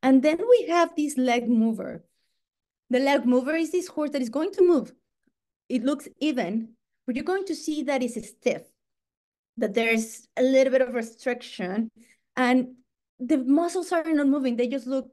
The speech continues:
like if it was, like, a plastic horse, like, everything is stiff. No, there's no free, there's no elasticity on the tissues around the body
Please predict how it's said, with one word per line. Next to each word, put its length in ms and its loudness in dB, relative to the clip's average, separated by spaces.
like 260 -2
if 140 -8
it 80 -4
was, 260 -2
like, 480 -2
a 180 -4
plastic 400 -2
horse, 420 -4
like, 260 -4
everything 380 4
is 180 -4
stiff. 360 -2
No, 300 8
there's 260 6
no 100 6
free, 600 0
there's 240 6
no 140 6
elasticity 800 2
on 100 0
the 80 -4
tissues 520 -6
around 260 -2
the 60 -4
body 400 -4